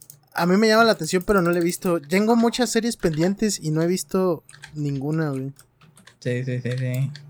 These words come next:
Speaker 2: Eh, eso vamos a hablar ahorita. Pero sí, vato. Eso de hecho, ya para no alargarnos. Y, y pues ya, ¿no? Aquí andamos en Minecraft. Que de hecho ando de chill minando diamantes, está todo, todo aquí.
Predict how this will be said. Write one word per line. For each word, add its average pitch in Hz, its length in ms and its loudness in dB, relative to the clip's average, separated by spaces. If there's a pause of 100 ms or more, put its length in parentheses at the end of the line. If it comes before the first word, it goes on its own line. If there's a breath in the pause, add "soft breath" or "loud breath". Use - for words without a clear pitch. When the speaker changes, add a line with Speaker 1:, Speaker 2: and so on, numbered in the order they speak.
(1200)
Speaker 2:
Eh, 95 520 -6
eso 156 180 -2
vamos 147 220 2
a 143 40 0
hablar 147 200 0
ahorita. 151 520 -2 (420)
Pero 143 160 -4
sí, 147 180 0
vato. 131 360 -2 (460 loud breath)
Eso 175 240 -2
de 214 240 2
hecho, 226 320 -2
ya 190 180 -2
para 170 180 0
no 160 80 -2
alargarnos. 170 680 0 (200)
Y, 131 920 -2
y 127 80 -6
pues 147 200 -6
ya, 311 160 -2
¿no? 311 120 -4 (100)
Aquí 196 240 -6
andamos 180 500 -4
en 160 240 -4
Minecraft. - 560 -6
Que 139 100 -6
de 151 80 -2
hecho 220 120 -2
ando 208 140 0
de 165 100 0
chill 190 200 0
minando 180 360 0
diamantes, 175 560 -2
está 160 200 -6
todo, 170 160 -4
todo 175 220 -6
aquí. 202 280 -4